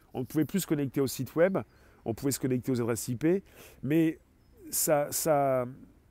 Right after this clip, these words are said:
vous avez certaines boîtes qui font ces redirections. Et si elles tombent, et si elles sont ch-, sujettes aussi à un hébergement chez Amazon, par exemple,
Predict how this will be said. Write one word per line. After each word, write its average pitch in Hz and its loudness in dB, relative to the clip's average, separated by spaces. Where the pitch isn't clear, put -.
vous 135 -2
avez 185 6
certaines 175 0
boîtes 196 4
qui 156 -6
font 185 -4
ces 175 0
redirections. 147 0
Et 123 -2
si 190 6
elles 165 4
tombent, 180 4
et 123 0
si 151 2
elles 151 2
sont - -2
ch-, - -8
sujettes 165 0
aussi 147 -2
à 123 0
un 131 0
hébergement 156 2
chez 143 -2
Amazon, 147 6
par 135 0
exemple, 160 0